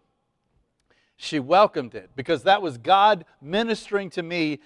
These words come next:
and suddenly, again, the pressure was off of her. She didn't have to grit her teeth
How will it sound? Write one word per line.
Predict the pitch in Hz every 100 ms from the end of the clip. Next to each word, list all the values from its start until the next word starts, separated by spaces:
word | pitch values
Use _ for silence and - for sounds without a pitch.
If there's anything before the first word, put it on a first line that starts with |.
| _
and | 139 131
suddenly, | 208 240 196 156 156
again, | 143 165 214 143
the | 135
pressure | - - 233 - 214
was | 180 147
off | 160 180 190
of | 170 143
her. | 202 156 107 _ _
She | -
didn't | 202 240
have | 233 220
to | 190
grit | 143 214
her | 226
teeth | - 180 180